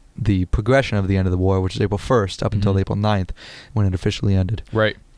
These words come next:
Speaker 2: And, uh, another thing that's pretty interesting about that is, uh, there were s-, some unusual terms of surrender,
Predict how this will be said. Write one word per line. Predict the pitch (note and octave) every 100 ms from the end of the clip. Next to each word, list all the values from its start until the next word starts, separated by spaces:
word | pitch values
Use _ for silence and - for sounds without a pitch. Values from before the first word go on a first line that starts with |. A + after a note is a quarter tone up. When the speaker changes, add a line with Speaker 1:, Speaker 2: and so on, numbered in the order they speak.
| - - - -
Speaker 2:
And, | B2+ B2 A#2
uh, | A2+ G#2+
another | B2 F3+
thing | F3
that's | A2+
pretty | - B2
interesting | A#2 - A2
about | G#2 G2+
that | A2 A#2
is, | G2+ - - -
uh, | G2 G2
there | A2+ C3
were | B2
s-, | A2+ - - _
some | - C#3+ A#2+ G#2+ -
unusual | C3+ B2+ D3 G3+ G3+ C3+
terms | - - D3+ C#3+
of | A2 -
surrender, | - A2+ C#3+ F2+ E2+